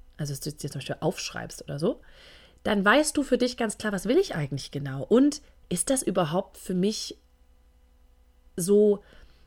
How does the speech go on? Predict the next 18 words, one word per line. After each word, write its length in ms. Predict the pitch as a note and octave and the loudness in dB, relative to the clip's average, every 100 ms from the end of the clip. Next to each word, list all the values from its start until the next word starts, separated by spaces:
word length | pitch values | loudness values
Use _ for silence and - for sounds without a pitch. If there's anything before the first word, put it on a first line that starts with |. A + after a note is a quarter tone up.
| - - - | -20 -20 -8
ich 120 | - | 0
wollte 160 | F#3+ | 0
jetzt 80 | G#3 | 0
schon 80 | F#3 | 0
sagen 180 | F#3 F3 | 2 4
realistisch, 640 | E3+ D#3 F#3 - E4 E4+ | 4 4 2 0 -2 0
darum 260 | - G3 F#3+ | -2 -2 -2
geht's 240 | G3+ A#3 | -2 -2
gar 120 | C4 | -4
nicht 140 | C4 C4 | -4 -2
so 80 | C4 | 0
sehr, 180 | C4 | 0
sondern 240 | A#3 A3+ A3 | 2 0 0
ist 180 | A3+ C#4+ | -2 -2
es 120 | - | -2
für 140 | G#3+ | -2
mich 320 | G3 A#3 A#3+ | 2 0 0
überhaupt, 600 | - - E3+ G3+ - - | -4 -4 -2 -4 -6 -14